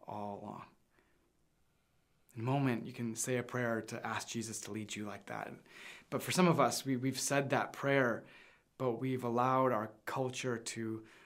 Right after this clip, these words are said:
override what Jesus says. We've begun to think to ourselves, "You know what, I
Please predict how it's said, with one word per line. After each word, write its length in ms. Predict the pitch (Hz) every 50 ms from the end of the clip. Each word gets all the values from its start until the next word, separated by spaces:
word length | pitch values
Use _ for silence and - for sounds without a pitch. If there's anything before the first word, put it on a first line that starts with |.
| - - -
override 720 | 127 135 123 120 127 127 120 123 120 120 117 113 117 113
what 120 | 117 113 113
Jesus 380 | - 113 113 110 110 107 -
says. 480 | - - - - - 139 - - - - _ _ _ _ _ _ _ _ _ _ _ _ _ _ _ _ _ _ _ _ _ _ _ _ _ -
We've 160 | 127 120 110
begun 320 | 120 131 127 127 127 123 123
to 40 | 117
think 260 | - - 123 117 -
to 120 | - 123 123
ourselves, 540 | 117 113 - - 123 113 113 110 113 104 110
"You 80 | 120
know 80 | 127 123
what, 80 | 127
I 100 | 120 110